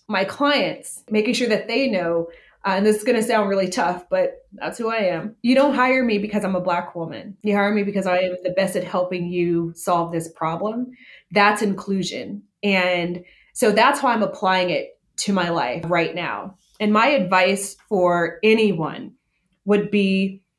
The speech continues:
diversity, equity, and inclusion has, it has changed business.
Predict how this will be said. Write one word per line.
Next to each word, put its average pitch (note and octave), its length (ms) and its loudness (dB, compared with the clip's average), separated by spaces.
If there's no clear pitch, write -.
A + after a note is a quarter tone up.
diversity, D#4 640 4
equity, A#3+ 340 2
and G#3 100 2
inclusion G#3 500 -2
has, F#3 640 -4
it A3 140 4
has C#4+ 240 2
changed G#3+ 520 0
business. - 680 -6